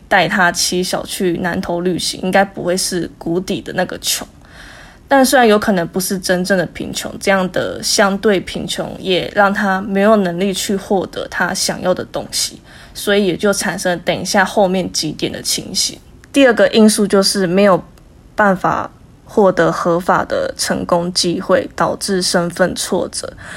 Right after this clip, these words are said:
这个其实在每个人的生活中都很常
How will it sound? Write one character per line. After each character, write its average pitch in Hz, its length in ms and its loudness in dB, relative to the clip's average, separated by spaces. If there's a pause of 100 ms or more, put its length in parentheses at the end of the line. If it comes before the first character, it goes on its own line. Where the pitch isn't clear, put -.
(160)
这 269 120 2
个 254 100 8
其 233 180 4
实 202 60 6
在 220 180 4
每 170 240 4
个 - 140 -2
人 120 80 0
的 143 100 0
生 190 320 2
活 170 160 0
中 185 280 2
都 180 160 6
很 - 200 -2
常 - 240 -4